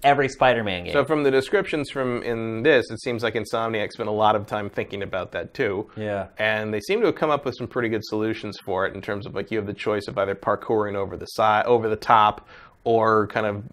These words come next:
Speaker 2: leaping past and continuing the swing, or using a zip line to kind of pull yourself over the building top.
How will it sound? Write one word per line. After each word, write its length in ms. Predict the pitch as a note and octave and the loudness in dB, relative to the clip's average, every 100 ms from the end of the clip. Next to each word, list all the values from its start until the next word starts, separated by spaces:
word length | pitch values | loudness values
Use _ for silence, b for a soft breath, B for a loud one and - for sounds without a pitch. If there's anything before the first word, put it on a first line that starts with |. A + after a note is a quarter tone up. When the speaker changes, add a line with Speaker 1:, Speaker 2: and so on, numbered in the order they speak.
| - | -8
Speaker 2:
leaping 600 | A#2+ C#3 C#3+ C#3+ C3 A#2+ | 0 2 4 2 2 2
past 320 | C3 B2 A#2+ A#2+ | 6 6 4 -2
and 80 | G#2+ | -6
continuing 400 | G#2 A#2+ A2 G#2 | -2 -2 0 -2
the 60 | |
swing, 440 | G2+ C3 B2 B2 A#2+ | -4 0 0 0 -2
or 160 | G#2+ A2 | -4 -2
using 260 | A#2+ A2 | 0 -2
a 80 | G#2 | -2
zip 220 | G#2+ A#2 | -2 -2
line 240 | A2+ A2+ G#2+ | 0 -2 -2
to 60 | |
kind 180 | G#2 G#2+ | -2 -2
of 140 | G2+ - | -4 0
pull 140 | A#2 | 2
yourself 320 | G#2 - G2+ - | 2 0 -2 0
over 260 | A#2 B2+ | 0 2
the 80 | B2 | 0
building 380 | A#2+ A#2+ A#2 A2+ | 2 2 2 -2
top. 460 | G#2 A2 G#2+ - | 0 2 2 0